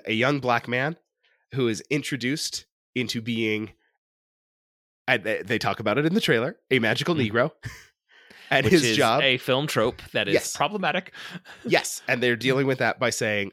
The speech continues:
Speaker 1: "Okay, you have magic powers. You have to use them to help white guys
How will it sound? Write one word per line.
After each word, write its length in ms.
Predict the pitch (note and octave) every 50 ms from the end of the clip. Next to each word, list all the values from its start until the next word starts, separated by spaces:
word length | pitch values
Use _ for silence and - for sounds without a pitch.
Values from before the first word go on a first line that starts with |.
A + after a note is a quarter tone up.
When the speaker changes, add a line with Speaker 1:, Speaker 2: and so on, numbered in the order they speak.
| -
Speaker 1:
"Okay, 320 | D3 C#3+ - F#2+ D2+ - - _ _ _ _ _ _ _ _ _ _ _ _ _ _ _ _ _ _ _ _
you 200 | A#2 C3 C#3 D#3+
have 160 | F3+ F3+ F3
magic 280 | F3+ E3+ E3+ - F3+
powers. 520 | - - A2 E2+ E2+ C#2+ D#2+ A2+ - - - _ _ _
You 100 | A2+ A#2+
have 160 | A#2+ A#2 -
to 80 | - A#2
use 400 | G2+ G2+ A#2+ D3+ E3 F3 E3 C#3+
them 320 | A2+ A2 G2 G2 G#2 A2 - _ _ _ _ _ _ _
to 100 | - A#2
help 300 | A2 B2 A#2+ A2+ - _ _ _ _
white 320 | _ G2 A2 C3+ C3+ B2+ -
guys 540 | - A#2 F#2+ F2+ F#2 F#2+ F#2+ F2+ - -